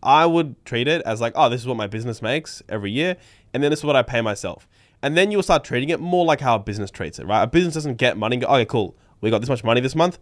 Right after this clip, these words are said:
Let's go spend it all, plus a little bit." No one does that, right? They go, "Okay, so business income,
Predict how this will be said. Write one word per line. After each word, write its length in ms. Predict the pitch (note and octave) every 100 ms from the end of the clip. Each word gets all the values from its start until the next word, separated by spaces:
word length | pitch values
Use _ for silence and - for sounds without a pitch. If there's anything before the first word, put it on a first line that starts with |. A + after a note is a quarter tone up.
| _
Let's 120 | F3 -
go 80 |
spend 240 | D#3+ E3+ D#3
it 60 | B2+
all, 180 | - _ -
plus 200 | C3 B2+
a 40 |
little 180 | A2+ F#2+
bit." 140 | F#2 - _ _ -
No 200 | G#2 A2
one 160 | G#2+ G2
does 160 | F#2
that, 180 | F2 -
right? 260 | F#2 A#2 -
They 120 | B2+
go, 140 | C#3 -
"Okay, 260 | D#3+ A2+
so 120 | G2+
business 320 | F#2 C#3+ C#3 A2
income, 380 | B2 B2 A2+